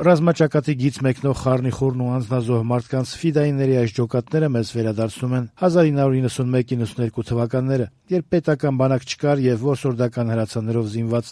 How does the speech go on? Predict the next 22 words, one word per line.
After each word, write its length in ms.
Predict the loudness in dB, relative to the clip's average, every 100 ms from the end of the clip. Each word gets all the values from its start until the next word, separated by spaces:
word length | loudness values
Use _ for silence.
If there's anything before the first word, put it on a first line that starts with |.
| 0
կամավորների 500 | 2 4 4 2 2
միջոցով 440 | 0 -2 0 0 0
էին 160 | 0 -4
փորձում 340 | -6 -6 -8 -6
սահմանը 420 | -4 -4 -4 -4 -4
պահելու 360 | -2 -2 -4 -4
մարդուժով 500 | -4 -2 -2 0 -2 -4
պաշտպանել 560 | -8 -8 -8 -6 -4 -4
հայրենիքը 440 | -4 -4 -4 -4 -2
ոսոխից։ 500 | -2 -4 -4 -4 -6 -18 -10 -4
Այնպիսի 260 | -2 0 0
տպավորություն 560 | 2 2 2 2 -2 0
է, 80 | 2
որ 160 | 2
այս 160 | 0 -2
քսան 320 | -4 -4 -2
տարին 260 | -2 -2 -4
չի 160 | -2 0
եղել, 260 | 0 -2 -6 -6 -2
և 100 | 0
մենք 160 | -2 -2 -2
նույն 160 | -2